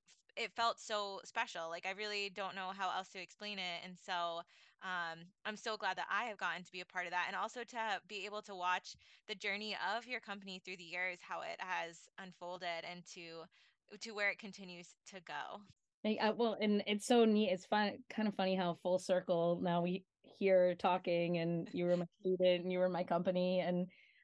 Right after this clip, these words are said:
Speaker 2: I'm sure we'll get to it, but now you're choreographing in the company. So it's, it's kind of funny, like, the full circle that we've had with this.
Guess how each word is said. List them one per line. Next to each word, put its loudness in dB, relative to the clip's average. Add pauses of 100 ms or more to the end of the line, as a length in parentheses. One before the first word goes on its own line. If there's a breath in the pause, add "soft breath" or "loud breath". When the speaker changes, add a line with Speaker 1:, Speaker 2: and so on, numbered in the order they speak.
Speaker 2:
I'm 4
sure 8
we'll 6
get 2
to 2
it, 8
but 6 (200)
now 4
you're 2
choreographing 6
in 4
the 2
company. 4
So 4
it's, -4 (440 soft breath)
it's -4
kind 2
of -2
funny, 0
like, -2
the -2
full -2
circle -2
that -2
we've -2
had -4
with -2
this. 2